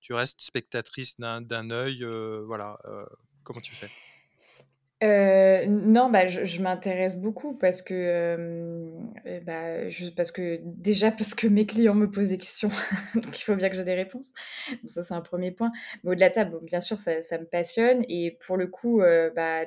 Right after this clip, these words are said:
Speaker 2: chat G P T, heu, la question, c'était, en fait, heu, si, heu, moi, dans mon quotidien, heu, c'est un outil, heu, qui peut m'apporter des choses, heu, qui peut me permettre, heu,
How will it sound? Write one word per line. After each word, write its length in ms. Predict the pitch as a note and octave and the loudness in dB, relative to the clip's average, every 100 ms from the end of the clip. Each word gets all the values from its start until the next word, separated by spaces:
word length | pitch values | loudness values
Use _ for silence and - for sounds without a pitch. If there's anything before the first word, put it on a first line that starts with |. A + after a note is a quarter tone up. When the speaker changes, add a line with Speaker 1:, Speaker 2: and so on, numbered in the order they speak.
| - | -6
Speaker 2:
chat 200 | G3 F3+ | -4 -4
G 140 | F3 | -4
P 180 | E3 E3+ | -6 -8
T, 300 | - A#3+ A#3 | 0 4 6
heu, 120 | E3+ | 4
la 120 | E3 E3 | 2 -4
question, 300 | - - A3 | -8 -6 -6
c'était, 460 | F#3 - G#3 G#3+ | -6 0 4 4
en 60 | E3+ | 4
fait, 240 | G3+ G3+ | 0 -2
heu, 80 | E3 E3 | -4 -4
si, 480 | - - G#3+ A3 G3+ | -6 -6 2 4 4
heu, 140 | E3+ | 2
moi, 320 | F3 F#3+ G3+ | -2 0 0
dans 140 | F#3+ F3+ | 0 -2
mon 140 | F3+ | -4
quotidien, 720 | F#3+ F#3+ - F3+ G#3 G#3 G3 | -4 -8 -8 -2 -2 0 0
heu, 140 | E3 D#3+ | 0 -2
c'est 360 | E3 G3 F#3+ - | -4 -4 -4 -4
un 140 | F#3 | -2
outil, 520 | G3 G3+ G3+ A3 G#3+ F#3+ | 0 -2 0 2 4 6
heu, 180 | E3+ E3+ - - _ | 4 0 -20 -20 _
qui 160 | - G3 | -18 -6
peut 120 | G3+ | 0
m'apporter 500 | G3 F3+ G3 G3 G#3+ | 2 2 -2 -2 -2
des 120 | F#3 | 0
choses, 460 | F#3 - G3+ G#3 F#3 | -4 -2 0 0 0
heu, 100 | E3 | -2
qui 140 | E3+ F3 | -2 -8
peut 140 | F#3 | -6
me 80 | F3+ | -2
permettre, 420 | F3+ F3+ F#3 F#3 | -2 -2 -4 -2
heu, 320 | F3 E3 E3 | 0 0 -2